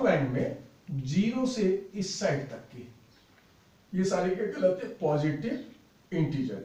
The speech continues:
इसको क्या बोलते हैं हम, पॉजिटिव, अ, इंटीजर, ठीक है ना। और that side, इस साइड के जो होते हैं वो होते हैं नेगेटिव इंटीजर, राइट। तो ये हमारे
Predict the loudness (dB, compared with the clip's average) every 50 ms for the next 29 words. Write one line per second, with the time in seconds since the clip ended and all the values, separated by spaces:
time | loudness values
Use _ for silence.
0 | -10 -12 -12 -10 -8 -8 -2 0 0 0 0 -2 -2 0 2 2 2 0 -2 -6
1 | -4 0 0 0 0 0 -2 -4 -4 -4 -6 -6 -8 -10 -14 -20 -20 -20 _ _
2 | _ _ -8 -2 0 2 2 0 -2 -2 -2 0 0 0 0 0 -2 -2 -4 -8
3 | -12 -16 -20 -20 -20 -20 _ _ -2 -2 -2 0 0 -2 -2 -2 -4 -4 -8 -14
4 | -20 -20 -20 -20 -20 -20 -12 -4 4 6 6 6 6 4 0 0 0 0 0 0
5 | 2 4 4 4 2 0 -6 -6 -6 -6 -4 -2 -2 0 0 0 0 0 0 0
6 | 0 0 0 -2 -2 -2 -2 -2 -4 -4 -4 -2 -2 -2 -2 -2 -4 -8 -14 -20
7 | -20 -20 -20 _ -10 -4 -2 0 0 2 2 2 2 2 0 -4 -6 -6 -6 -6
8 | -10 -14 -20 -20 -20 _ _ _ _ -4 -2 0 0 0 -2 -6 -6 -8 -10 -12
9 | -14 -20 -20 _ _ _ _ _ _ _ _ _ _ _ _ -4 4 4 4 4
10 | 4 0 -4 -8 -16 -20 -20 _ _ -20 _ _ _ 4 4 4 4 4 -2 -2
11 | 0 2 2 4 6 6 6 6 6 4 4 4 2